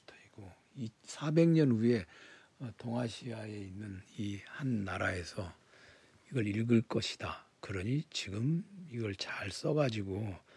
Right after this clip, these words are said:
어, 아주 그 위대한 작품을 만들어야지라는 생각은 전혀 없었을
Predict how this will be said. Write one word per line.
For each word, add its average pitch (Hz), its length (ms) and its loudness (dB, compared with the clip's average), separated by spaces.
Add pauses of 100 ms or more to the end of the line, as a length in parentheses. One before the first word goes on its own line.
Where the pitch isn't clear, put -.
(640)
어, 92 220 -10
아주 104 300 -10
그 - 180 -8
위대한 98 480 0
작품을 - 360 -4
만들어야지라는 98 1500 -6
생각은 131 440 0
전혀 - 320 4
없었을 127 540 -2